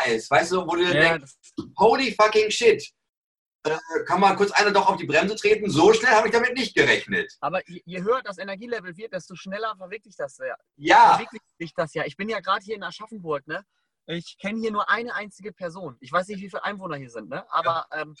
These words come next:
Speaker 2: ich kenn eine einzige Person, hab ihr eine Nachricht geschrieben. Sie hat gesagt, ähm, äh, ich, ich hab gesagt, „Wie ist denn deine Adresse? Hast du spontan Zeit, dich zu treffen?“ „Ja, nee, hab, bin im Termin, aber vielleicht, ähm,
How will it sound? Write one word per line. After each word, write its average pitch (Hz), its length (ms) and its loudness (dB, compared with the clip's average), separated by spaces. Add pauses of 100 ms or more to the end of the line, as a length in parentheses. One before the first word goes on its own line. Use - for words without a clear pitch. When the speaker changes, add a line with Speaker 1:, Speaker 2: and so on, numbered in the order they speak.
(140)
Speaker 2:
ich 165 120 -12
kenn 196 240 -6
eine 214 340 -6
einzige 190 280 -12
Person, 165 380 -10
hab 175 120 -10
ihr 185 100 -14
eine 170 100 -10
Nachricht 185 380 -10 (120)
geschrieben. 127 380 -18
Sie 147 100 -10
hat 151 140 -10
gesagt, 165 260 -10 (640)
ähm, 170 380 0 (540)
äh, 160 200 -8
ich, 160 120 -18
ich 160 100 -16
hab 175 120 -10
gesagt, 170 200 -16
„Wie 190 100 -16
ist - 120 -18
denn 190 100 -8
deine 180 280 -8
Adresse? 185 320 -10
Hast 175 260 -10
du 170 80 -18
spontan 165 480 -8
Zeit, 185 280 -6
dich 165 140 -16
zu 190 80 -20
treffen?“ 190 380 -8 (420)
„Ja, 175 120 -6
nee, 202 220 -8
hab, 190 140 -2
bin 190 160 -10
im 190 80 -12
Termin, 202 280 -10
aber 180 140 -8
vielleicht, 180 360 -8
ähm, 175 240 -8